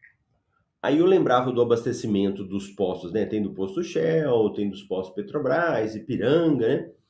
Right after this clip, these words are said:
E aí eu fiquei pensando, muitas vezes a gente vai abastecer, só que a gente não se prepara antes. Então é importante, antes de você abastecer, você já dá uma olhadinha.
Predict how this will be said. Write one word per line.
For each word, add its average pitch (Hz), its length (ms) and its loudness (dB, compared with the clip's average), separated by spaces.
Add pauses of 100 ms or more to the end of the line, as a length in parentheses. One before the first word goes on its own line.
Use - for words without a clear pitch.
(540)
E 185 100 0
aí 220 320 0
eu 202 100 0
fiquei 208 280 -4
pensando, 165 680 0
muitas 392 560 2
vezes 143 560 -2
a 117 100 -2
gente 139 260 -2
vai 151 400 0
abastecer, 170 540 -2
só 180 120 -4
que 185 80 -4
a 175 40 -4
gente 180 120 2
não 190 120 2
se 196 140 -2
prepara 190 500 -2
antes. 180 440 -2 (440)
Então 185 260 0
é 226 60 2
importante, 208 760 -2
antes 196 240 2
de 180 40 -10
você 160 200 -2
abastecer, 123 460 0
você 302 220 -2
já 311 80 -2
dá 330 140 -2
uma 294 80 0
olhadinha. 202 480 -4